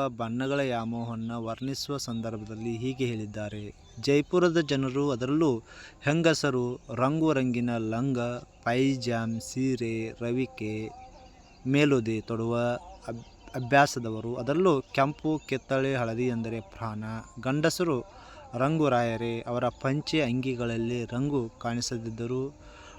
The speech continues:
ಮುಂಡಾಸಿನ ಮೂವತ್ತು ಮೊಳಗಳಲ್ಲಿ ಮುನ್ನೂರು ಬಣ್ಣಗಳನ್ನು ಮೆರೆಸುತ್ತಾರೆ ಎಂದು ಲೇಖಕರು ವರ್ಣಿಸಿದ್ದಾರೆ. ಸ್ವಾರಸ್ಯ: ಜೈಪುರದಲ್ಲಿದ್ದ, ಜೈಪುರದಲ್ಲಿ ಬಣ್ಣದ ವ್ಯಾಮೋಹ ಹೊಂದಿರುವುದರಲ್ಲಿ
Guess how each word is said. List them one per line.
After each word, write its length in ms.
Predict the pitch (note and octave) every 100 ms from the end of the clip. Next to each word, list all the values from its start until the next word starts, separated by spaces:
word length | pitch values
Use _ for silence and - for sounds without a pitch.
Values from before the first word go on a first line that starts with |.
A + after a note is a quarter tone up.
| -
ಮುಂಡಾಸಿನ 720 | C3 D3+ D#3 F3 F3 - D#3+ B2+
ಮೂವತ್ತು 560 | B2 B2+ D#3 - - A#2+ G#2+ - - - - - C3
ಮೊಳಗಳಲ್ಲಿ 640 | C3+ C3 C#3 B2+ A#2+ B2+ C3+
ಮುನ್ನೂರು 520 | B2 B2 C#3+ F3 F#3 D#3
ಬಣ್ಣಗಳನ್ನು 680 | C3+ C3+ B2+ A#2+ A2+ A#2 A#2 A#2
ಮೆರೆಸುತ್ತಾರೆ 640 | A#2 A2+ - A2 A2+ A2+ A2+
ಎಂದು 200 | A#2 B2+
ಲೇಖಕರು 520 | A#2 A#2 - B2+ A#2+ A2 -
ವರ್ಣಿಸಿದ್ದಾರೆ. 800 | A#2+ A#2 A2+ - A2 G#2+ G#2 G#2 G2+ - - - - - - - -
ಸ್ವಾರಸ್ಯ: 420 | - C3 D3 - D#3 A2+ - - - - - B2+
ಜೈಪುರದಲ್ಲಿದ್ದ, 920 | D3+ D#3+ - G3+ G3 E3+ D#3+ D3 C3+ C#3+ D3+ D#3+ - - -
ಜೈಪುರದಲ್ಲಿ 720 | C3 C3+ F3 E3+ D3+ C3+ C#3+ B2
ಬಣ್ಣದ 360 | B2+ C#3+ D3+
ವ್ಯಾಮೋಹ 420 | D3+ B2 B2 B2+ B2
ಹೊಂದಿರುವುದರಲ್ಲಿ 800 | A#2+ A#2 A#2 A#2 A2+ A2 A#2